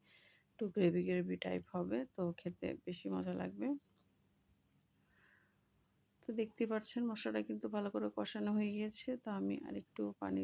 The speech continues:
দিয়ে দিচ্ছি, যেই ব্লেন্ডারে আমি টমেটোটা ব্লেন্ড করেছি, ওই ব্লেন্ডারটা দিয়ে একটু পানি দিয়ে তো মশলাটাকে কষিয়ে নিচ্ছি। কষিয়ে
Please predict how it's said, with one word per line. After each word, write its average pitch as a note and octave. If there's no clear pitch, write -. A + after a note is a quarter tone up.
দিয়ে G3
দিচ্ছি, G3+
যেই G3
ব্লেন্ডারে -
আমি F#2+
টমেটোটা -
ব্লেন্ড F#3+
করেছি, G3+
ওই A3+
ব্লেন্ডারটা F#3+
দিয়ে F#3+
একটু -
পানি F#3+
দিয়ে A3
তো G#3+
মশলাটাকে -
কষিয়ে F#3+
নিচ্ছি। G3
কষিয়ে A3